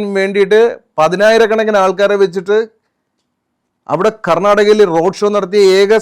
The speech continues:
സന്യാസി ഉണ്ടെങ്കിൽ അത് ഭദ്രാനന്ദ് മാത്രമേ ഉണ്ടാവുള്ളൂ. മോദിക്ക് വേണ്ടി ചെയ്യാൻ പറ്റുന്ന കാര്യങ്ങൾ അത്രയും നമ്മൾ ചെയ്തു കൊടുത്തിട്ടുണ്ട്. പക്ഷെ കേരളത്തിൽ ഈ പറയുന്ന പോലെ പതിനഞ്ച് ശതമാനം വരുന്ന വർഗീയ നായർ ഗ്രൂപ്പും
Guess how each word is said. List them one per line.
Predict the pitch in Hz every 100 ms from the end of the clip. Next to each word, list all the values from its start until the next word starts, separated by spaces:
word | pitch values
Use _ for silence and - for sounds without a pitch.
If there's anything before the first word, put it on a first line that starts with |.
| 214
സന്യാസി | 202 208 196 208
ഉണ്ടെങ്കിൽ | 208 202
അത് | 196
ഭദ്രാനന്ദ് | 190 202 208 196
മാത്രമേ | 190 165
ഉണ്ടാവുള്ളൂ. | 156 117 82 57 _ _ _ _ _ _ _ _ _ _ _ _ _ _ -
മോദിക്ക് | 139 190 190 214
വേണ്ടി | 214 202 185
ചെയ്യാൻ | 196 208
പറ്റുന്ന | 214 208 214
കാര്യങ്ങൾ | 208 208 208
അത്രയും | 196 233 247
നമ്മൾ | 220 202
ചെയ്തു | 185 170
കൊടുത്തിട്ടുണ്ട്. | 156 139 123 101 - _ _ _
പക്ഷെ | - 190 _ 147
കേരളത്തിൽ | 180 240 254 196 147 156 _ _ _ 185
ഈ | 208
പറയുന്ന | 208 214 214
പോലെ | 208 185
പതിനഞ്ച് | 190 196 220 214
ശതമാനം | 196 196 190 196 180
വരുന്ന | 165 185 240 - _ _ _ _ 131
വർഗീയ | 175 185 220 220
നായർ | 185 180 196 196
ഗ്രൂപ്പും | 151 147 175